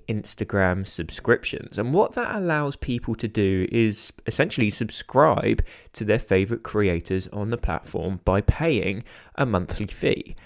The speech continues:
And what that monthly fee gives them access to is subscriber-only lives, subscriber-only stories, and subscriber badges. Now,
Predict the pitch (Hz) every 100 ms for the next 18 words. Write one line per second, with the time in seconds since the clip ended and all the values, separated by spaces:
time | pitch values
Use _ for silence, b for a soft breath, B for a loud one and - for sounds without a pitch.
0 | B B B 117 123 160 180 - 143 135
1 | 117 - 123 110 107 107 - 98 - -
2 | - - 165 - - - 107 - B B
3 | - 110 98 - 104 - - - 98 95
4 | 92 87 90 87 87 87 120 190 - -
5 | - - - 95 - 95 92 92 - -
6 | 180 127 120 - B B B - 147 147
7 | - - 143 - - 123 120 120 120 123
8 | 120 - _ _ 107 104 - - - -
9 | - b b 175 170 160